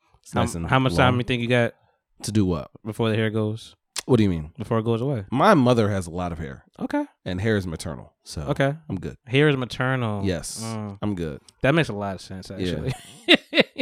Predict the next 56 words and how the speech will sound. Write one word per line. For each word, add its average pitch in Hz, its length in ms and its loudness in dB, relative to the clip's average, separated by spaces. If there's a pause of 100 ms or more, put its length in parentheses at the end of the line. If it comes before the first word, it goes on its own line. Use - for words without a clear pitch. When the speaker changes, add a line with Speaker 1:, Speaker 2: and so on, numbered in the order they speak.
(560)
Speaker 2:
But, 117 280 4
um, 107 460 2
yeah, 139 220 6
no, 120 120 2
we 170 80 6
talked 175 140 6
about 127 160 2
that 113 100 0
last 113 240 0
week. 110 280 -2
Actually, 107 400 -4
me 110 140 -4
cutting 110 240 -2
my 107 140 -4
hair 104 200 -2
off 104 380 -4
as 101 220 -4
a, 107 180 -6
as 104 140 -6
a 101 40 -8
child. 101 480 -2
Speaker 1:
Yeah. 87 260 -4
Speaker 2:
I 104 60 -4
had 107 140 0
no 104 100 -4
choice. 104 540 -6
Speaker 1:
Right. 92 300 -2 (120)
Speaker 2:
You 104 100 -4
know, 98 240 -6 (320)
and 104 160 -6
it 101 40 -6
just 101 160 -6
never 113 160 -4
ca-, 127 140 -8
it - 80 -14
never 127 200 -6
came 139 160 -8
back. 151 260 -6
Speaker 1:
If 123 120 0
you 170 120 8
had 143 140 8
kids, 127 240 4
would 110 120 0
you 123 80 2
let 123 160 2
them 113 100 -2
keep 113 200 -4
their 110 140 0
hair 113 180 2
long? 110 340 0 (680)
Speaker 2:
Mm. 113 580 0 (420)
Speaker 1:
Or 107 100 4
would 104 140 4
you 101 60 0
cut 101 220 -2
it? 87 100 -6